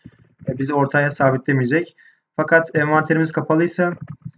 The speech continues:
bizim, e, kursorumuz yani mouse'umuz da kapansın. Ortaya sabitlenme açılsın diyeceğim.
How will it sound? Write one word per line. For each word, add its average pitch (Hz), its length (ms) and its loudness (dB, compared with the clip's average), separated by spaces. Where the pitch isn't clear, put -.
bizim, 147 460 -4
e, 127 280 0
kursorumuz 156 540 0
yani 131 160 0
mouse'umuz 143 460 -2
da 131 80 -2
kapansın. 160 600 -2
Ortaya 156 380 0
sabitlenme 156 720 -2
açılsın 135 440 -6
diyeceğim. 135 380 -4